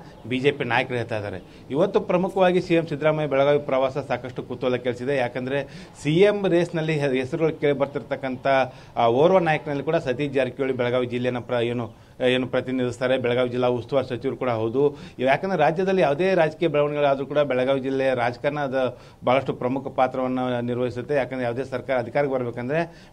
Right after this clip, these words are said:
ಬೆಳಗಾವಿ ಜಿಲ್ಲೆನೇ ಒಂದು ಪವರ್ ಸೆಂಟರ್ ಅನ್ನೋ, ಅನ್ನೋಂಥ ಮಾತನ್ನು ಕೂಡ ಎರಡೂ ರಾಷ್ಟ್ರೀಯ ಪಕ್ಷಗಳು ಇರ್ತಕ್ಕಂಥದ್ದು.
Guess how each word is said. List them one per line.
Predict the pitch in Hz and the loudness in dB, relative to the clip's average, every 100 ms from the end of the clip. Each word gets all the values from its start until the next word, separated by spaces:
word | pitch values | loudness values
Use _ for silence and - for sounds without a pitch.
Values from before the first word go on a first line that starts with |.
| 117 | 0
ಬೆಳಗಾವಿ | 131 175 185 | 2 4 4
ಜಿಲ್ಲೆನೇ | 165 165 165 | 4 2 2
ಒಂದು | 170 156 | 0 -2
ಪವರ್ | 127 127 135 | 0 2 2
ಸೆಂಟರ್ | 131 127 131 | 0 -4 -2
ಅನ್ನೋ, | 127 127 123 | -2 -2 -4
ಅನ್ನೋಂಥ | 139 123 123 | -6 -6 -4
ಮಾತನ್ನು | 127 123 127 127 | -4 -4 -6 -4
ಕೂಡ | 170 165 - - | -2 -2 -6 -6
ಎರಡೂ | 123 147 196 | 0 2 4
ರಾಷ್ಟ್ರೀಯ | 160 - 147 | 2 0 -4
ಪಕ್ಷಗಳು | 127 127 123 | -4 -2 -2
ಇರ್ತಕ್ಕಂಥದ್ದು. | 113 113 117 107 | -2 -8 -8 -8